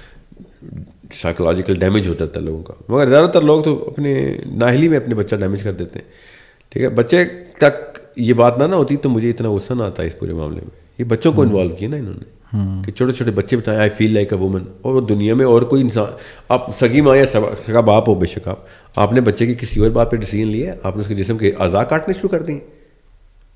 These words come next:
Speaker 1: मतलब उस ब-, वरना उस बच्चे को ना ड्राइविंग करने देते हो, ना वोट
Speaker 2: हाँ
Speaker 1: डालने
Speaker 2: जी,
Speaker 1: देते हो,
Speaker 2: बिल्कुल।
Speaker 1: ना घर से अकेले जाने देते हो, और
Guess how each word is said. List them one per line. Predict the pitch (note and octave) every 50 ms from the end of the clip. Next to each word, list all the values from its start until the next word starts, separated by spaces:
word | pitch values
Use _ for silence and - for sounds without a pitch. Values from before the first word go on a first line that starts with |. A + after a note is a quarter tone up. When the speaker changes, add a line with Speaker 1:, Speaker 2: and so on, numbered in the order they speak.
| _ -
Speaker 1:
मतलब | G2+ G#2 C#3+ - -
उस | E3+ C#3 B2
ब-, | C3+ C3+ B2 A2 - A#2+
वरना | G#2+ - A#2+ B2 E3 F#3+
उस | G#3+ G#3+ E3+
बच्चे | C3 C3 A#2+ - C3+ A2+
को | A#2+
ना | A#2 A2+ A2 G2 F2+ -
ड्राइविंग | F2+ G2 F#2 F#2 G2+ A#2+ B2
करने | C3 B2+ C3
देते | C3 C3+ A#2+ - B2
हो, | A#2+ A#2
ना | A2+ G#2+
वोट | F#2+ F#2+ G2 G2+
Speaker 2:
हाँ | A#2 A#2+
Speaker 1:
डालने | A2+ A#2 B2
Speaker 2:
जी, | A#2+
Speaker 1:
देते | A2 G2+ - - G#2+
हो, | G#2+
Speaker 2:
बिल्कुल। | G#2 G2+ - G2+ G2+ G2 -
Speaker 1:
ना | A#2+
घर | G#2+ G2+ F#2+
से | F#2 G#2+ B2
अकेले | A2+ - A2+ G#2+ A2+
जाने | G#2 G#2 F#2+ F#2+ A2+
देते | B2 A#2 F#2 -
हो, | G2+ G2+ - - - - - -
और | C3 C3 C#3 C#3 C3+ - -